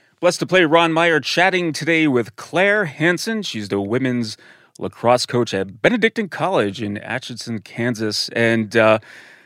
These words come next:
so you were a graduate assistant at Benedictine,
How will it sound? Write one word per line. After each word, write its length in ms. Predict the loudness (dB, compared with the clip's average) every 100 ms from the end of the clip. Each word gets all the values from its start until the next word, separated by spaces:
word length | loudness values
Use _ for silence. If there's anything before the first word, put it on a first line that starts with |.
| _ _ _ -2
so 120 | 2
you 160 | 4
were 180 | 6 8
a 160 | 8 6
graduate 460 | 4 4 6 4
assistant 680 | 2 2 0 0 2 0 0 -8 _ _ _ 2
at 200 | 2 6
Benedictine, 720 | 4 4 4 2 2 0 -2